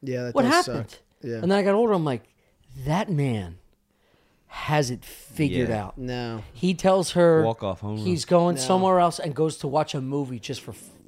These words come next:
Speaker 2: three hours of silence.
Speaker 1: <clears throat> No.
Speaker 2: Goes to eat dinner. I love eating dinner by myself.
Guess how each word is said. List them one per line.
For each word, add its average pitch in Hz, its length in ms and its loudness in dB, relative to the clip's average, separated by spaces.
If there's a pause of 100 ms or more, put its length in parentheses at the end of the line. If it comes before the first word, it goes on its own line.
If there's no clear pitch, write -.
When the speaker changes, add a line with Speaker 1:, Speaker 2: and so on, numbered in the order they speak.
(100)
Speaker 2:
three 175 240 0
hours 147 260 0
of 117 80 -8
silence. 143 640 0
Speaker 1:
<clears throat> - 60 -20 (100)
No. 117 300 -8
Speaker 2:
Goes 170 160 2
to 180 120 -4
eat 175 140 0
dinner. 160 240 2
I 170 80 2
love 165 260 6
eating 170 160 2
dinner 139 180 0
by 135 120 -4
myself. 120 460 -8